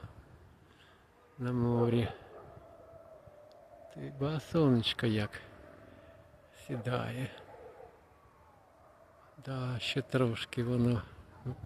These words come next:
видніється. Ну, ми що, почекаємо? Подивимося цю красу.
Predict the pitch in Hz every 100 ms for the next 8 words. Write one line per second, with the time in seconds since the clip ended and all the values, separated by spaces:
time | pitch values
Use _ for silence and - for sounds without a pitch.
0 | - - - - - - 127 127 110 110
1 | 110 104 101 - 127 117 123 123 110 117
2 | - 113 - 113 - 139 196 233 175 101
3 | - - - - - - - - - -
4 | - - - - 127 107 147 180 160 -
5 | 123 - 107 - 110 - - 104